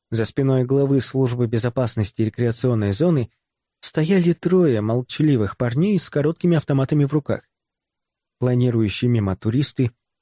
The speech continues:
никак не реагировали на оружие. Прикрепленные к каждому из них проводки надежно удерживали внимание гостей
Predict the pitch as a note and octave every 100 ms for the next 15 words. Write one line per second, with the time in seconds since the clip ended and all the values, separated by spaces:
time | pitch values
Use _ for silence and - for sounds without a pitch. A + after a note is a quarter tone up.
0 | _ C#3+ D#3 F3 - A#2 G#2 G#2+ A2 A2
1 | B2+ C3+ A#2 A2+ A2+ A2+ G#2+ F2 - -
2 | _ _ _ _ _ _ _ A#2+ A#2 B2
3 | C3+ C3 A2+ A2+ - - A2 - G2 G2+
4 | G2+ A2 - G2+ G#2 A2 - G3 - _
5 | _ _ _ _ A2 A2 F3 F3 D#3+ C#3
6 | C#3 F3 B2+ B2 A2+ A2 C3 C#3 B2 G#2+
7 | A#2 - G#3 G3